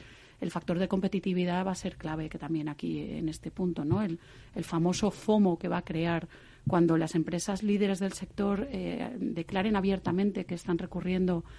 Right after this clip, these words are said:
a estos, eh, procedimientos y que ello les está mejorando, eh, sus cadenas y, por lo tanto, haya realmente casos de éxito en los que poder fijarnos,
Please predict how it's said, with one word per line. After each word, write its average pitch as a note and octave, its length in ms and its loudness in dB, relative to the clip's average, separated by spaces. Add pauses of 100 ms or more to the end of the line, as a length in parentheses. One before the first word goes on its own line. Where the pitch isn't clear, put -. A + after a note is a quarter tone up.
(240)
a F#3 140 2
estos, F#3 440 -4
eh, F3 220 -2
procedimientos F3+ 800 -2
y G3+ 60 -4
que F3 140 -4
ello F3 200 0
les F3 160 -4
está F3 220 -4
mejorando, F3 600 0 (440)
eh, F3+ 120 -2
sus - 220 -6
cadenas F3+ 480 0
y, A3 60 -2
por F3+ 140 -6
lo F3+ 80 -4
tanto, F3 260 0
haya F#3+ 200 0
realmente F3+ 440 0
casos F3 320 -4
de F3 100 -2
éxito E3+ 520 -2 (380)
en F3+ 140 2
los E3+ 140 0
que F3 140 -2
poder F3 400 -2
fijarnos, G3 760 0